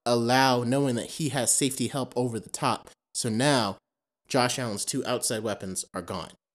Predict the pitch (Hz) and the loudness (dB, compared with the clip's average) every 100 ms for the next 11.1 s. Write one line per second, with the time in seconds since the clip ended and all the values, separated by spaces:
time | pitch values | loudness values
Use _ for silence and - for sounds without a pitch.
0 | - 131 160 156 170 - 247 - - 139 | -10 -2 0 0 -2 -2 0 0 0 -2
1 | 123 120 123 113 104 107 - 120 110 104 | -2 -4 -4 -4 -4 -4 -6 -6 -6 -6
2 | 82 107 160 160 196 220 208 196 185 139 | -6 -2 -2 0 0 2 2 4 2 2
3 | 107 117 - _ - 143 160 147 147 131 | -2 -4 -10 _ -2 2 4 4 2 -2
4 | 123 110 104 - - _ _ _ _ _ | -4 -4 -4 -6 -16 _ _ _ _ _
5 | _ _ _ _ - 131 156 156 127 160 | _ _ _ _ -4 0 0 0 2 2
6 | 170 165 143 107 135 156 160 - 190 147 | 2 -2 0 -2 0 -2 -4 -2 0 2
7 | 151 143 135 165 170 147 123 113 120 101 | 2 2 0 -2 -2 -2 -4 -2 -2 2
8 | 185 196 - _ _ 139 120 175 170 143 | 2 0 -4 _ _ 0 2 0 0 0
9 | 127 - - - - 135 151 156 - - | -4 -6 -14 -20 -6 -2 2 2 0 -10
10 | - 196 220 214 190 160 127 127 139 214 | -4 0 4 6 6 2 0 0 0 -2